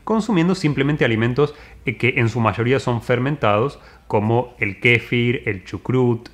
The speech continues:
el nató, el miso, que son todos alimentos que generan un sobrecrecimiento bacteriano,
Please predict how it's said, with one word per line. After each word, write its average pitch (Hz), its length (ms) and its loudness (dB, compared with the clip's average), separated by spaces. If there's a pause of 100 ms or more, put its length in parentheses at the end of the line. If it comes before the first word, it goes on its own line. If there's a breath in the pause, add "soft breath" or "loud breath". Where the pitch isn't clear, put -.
el 101 220 -4
nató, 117 760 -2
el 104 180 -4
miso, 113 540 -2 (160 loud breath)
que - 100 -6
son 190 180 0
todos 202 220 0
alimentos 147 500 -2
que 101 120 -6
generan 117 460 2
un 104 100 -2
sobrecrecimiento 104 840 -4
bacteriano, 160 640 -2